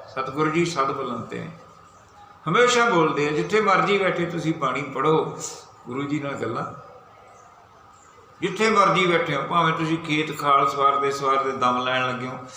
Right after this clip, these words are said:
ਤੇ ਬਾਣੀ ਚੇਤੇ ਆ ਗਈ ਨਾ, ਸਮਝੋ ਗੁਰੂ ਦੇ ਹਾਜ਼ਰ ਹੋ ਗਏ। ਪਰ ਸਾਨੂੰ ਕਿਹੜੇ ਸਿਸਟਮ 'ਚ ਫਸ ਗਏ ਅਸੀਂ? ਉੱਥੇ, ਉੱਥੇ ਤੇ ਫਿਰ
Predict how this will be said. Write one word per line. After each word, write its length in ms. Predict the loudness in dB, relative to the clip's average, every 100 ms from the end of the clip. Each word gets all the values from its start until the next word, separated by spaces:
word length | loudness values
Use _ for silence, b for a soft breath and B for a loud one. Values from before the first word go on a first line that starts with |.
| B B B B
ਤੇ 100 | -2
ਬਾਣੀ 500 | -2 -2 -4 -2 -4 -4
ਚੇਤੇ 320 | -6 -4 0
ਆ 100 | 2
ਗਈ 180 | 2 2
ਨਾ, 240 | 0 -2 -6 -14 -18 -20 -20
ਸਮਝੋ 360 | -8 -6 -4 -4
ਗੁਰੂ 300 | -4 -6 -6
ਦੇ 160 | -8
ਹਾਜ਼ਰ 260 | -8 -8 -8
ਹੋ 160 | -10 -12
ਗਏ। 180 | -14 -16 -20 -20 -20 -20 -20 -20 -20 -20 -20 -20 -20 -20 -20 -20 -12 -2
ਪਰ 140 | 0
ਸਾਨੂੰ 360 | 2 2 2 2
ਕਿਹੜੇ 240 | 4 4
ਸਿਸਟਮ 300 | 2 0 -2
'ਚ 140 | -6
ਫਸ 220 | -2 -2 0
ਗਏ 160 | -2
ਅਸੀਂ? 360 | -2 -4 -6 -10
ਉੱਥੇ, 360 | -10 -6 -4 -4
ਉੱਥੇ 240 | -6 -4
ਤੇ 120 | -4 -2
ਫਿਰ 380 | -2 -4 -6